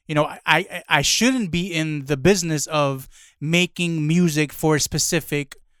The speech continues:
genre or specific fan. I'm, I should be in the business of making music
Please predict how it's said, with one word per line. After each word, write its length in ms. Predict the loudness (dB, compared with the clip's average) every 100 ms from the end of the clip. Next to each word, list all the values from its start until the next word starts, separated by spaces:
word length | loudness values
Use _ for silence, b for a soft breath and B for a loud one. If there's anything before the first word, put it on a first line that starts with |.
| _ _ _ _ 2
genre 340 | 4 4 2
or 160 | 0 0
specific 400 | -2 -4 -4 -2
fan. 220 | -2 0
I'm, 180 | -2 0
I 140 | 0
should 220 | 2 0
be 80 | 0
in 60 | -4
the 60 |
business 300 | -2 0 0
of 100 | -2
making 380 | 0 -4 -4 -4
music 480 | -4 -4 -6 -12 -20